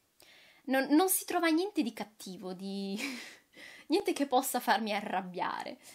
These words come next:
Vado a cercare da un'altra parte, quindi vediamo un po' se ci, se trovo qualche recensione negativa. Pare che sia piaciuto a tutti questo libro, perché <laughs> non trovo nessun commento negativo. Ehm,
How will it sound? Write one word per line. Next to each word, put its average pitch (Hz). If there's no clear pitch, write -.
Vado 269
a 262
cercare 247
da 202
un'altra 208
parte, 185
quindi 185
vediamo 185
un 196
po' -
se -
ci, -
se -
trovo 240
qualche 247
recensione 220
negativa. 196
Pare 381
che -
sia 226
piaciuto 233
a 165
tutti 202
questo 196
libro, 185
perché -
<laughs> -
non 247
trovo 254
nessun 262
commento 214
negativo. 208
Ehm, 202